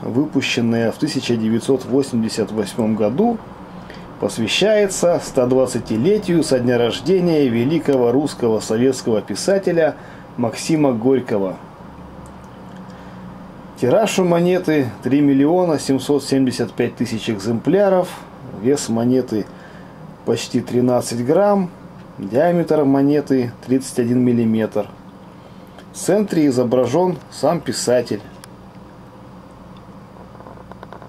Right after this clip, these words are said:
Вот. Буревестник в полете над бушующим морем.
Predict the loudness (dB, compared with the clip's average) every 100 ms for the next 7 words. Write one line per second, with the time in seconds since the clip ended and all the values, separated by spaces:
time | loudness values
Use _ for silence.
0 | -16 -14 -14 -16 -20 -20 -14 -2 2 4
1 | 4 4 2 0 -2 -2 -12 -18 -4 0
2 | 4 4 2 2 0 0 -2 -2 0 2
3 | 2 0 0 0 2 2 2 -2 -4